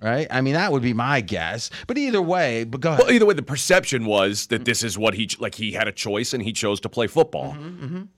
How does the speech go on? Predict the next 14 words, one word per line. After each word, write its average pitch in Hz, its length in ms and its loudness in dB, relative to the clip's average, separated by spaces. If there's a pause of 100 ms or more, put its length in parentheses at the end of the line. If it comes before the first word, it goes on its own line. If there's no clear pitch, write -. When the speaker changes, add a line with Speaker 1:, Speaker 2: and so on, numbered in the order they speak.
(100)
Speaker 2:
I 120 100 -2
think 127 160 0
it 123 80 4
would 117 140 2
have 107 60 -2
been 110 120 0
a 101 40 -2
bad 107 280 2
look 104 220 -2
had 101 100 -4
he, 95 260 -6
had 104 200 -6
he, 95 420 -4
like, 98 260 -4